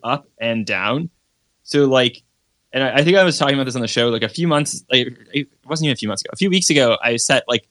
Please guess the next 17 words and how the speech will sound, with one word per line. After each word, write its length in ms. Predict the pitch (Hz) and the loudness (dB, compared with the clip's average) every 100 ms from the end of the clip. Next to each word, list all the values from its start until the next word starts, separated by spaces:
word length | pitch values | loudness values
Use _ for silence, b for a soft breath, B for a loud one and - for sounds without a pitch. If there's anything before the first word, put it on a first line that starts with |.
| _ _ _ | _ _ _
you 100 | 123 | -2
know, 80 | 101 | 0
a 80 | 123 | 2
really 240 | 123 160 | 4 6
large 280 | 151 139 127 | 6 4 2
limit 200 | 127 135 | 0 0
order 340 | 123 120 117 - | 0 0 0 -2
at 240 | 110 - | -4 -4
twelve 280 | - 123 123 | 2 2 2
hundred 180 | 127 120 | 0 2
dollar 220 | 117 107 | 2 0
eth, 340 | 104 131 - _ _ _ _ _ _ _ _ | -2 -6 -8 _ _ _ _ _ _ _ _
hit 140 | 160 | -2
that 180 | 160 147 | 2 2
limit 200 | 127 131 | 2 0
order, 220 | 127 123 123 | 0 0 -2
like, 180 | 110 | -4